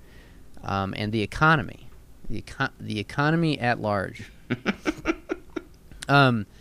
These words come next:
this is in Bloomberg Opinion. Um, why teenagers,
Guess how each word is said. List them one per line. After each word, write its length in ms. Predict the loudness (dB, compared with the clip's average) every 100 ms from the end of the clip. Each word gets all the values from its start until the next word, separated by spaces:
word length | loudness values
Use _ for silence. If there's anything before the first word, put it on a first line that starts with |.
| -16 -6
this 140 | -2 4
is 100 | 4
in 140 | 6
Bloomberg 500 | 6 6 8 8 6
Opinion. 540 | 4 2 0 0 -4 -10 -20 -20 -20 -20 -20 -20 -20 -20 -20 -20 -20 -20 -12 -2
Um, 420 | 2 2 0 -4 -10 -20 -20 -20 -20 -20 4
why 240 | 8 8
teenagers, 840 | 8 2 6 6 6 6 4 4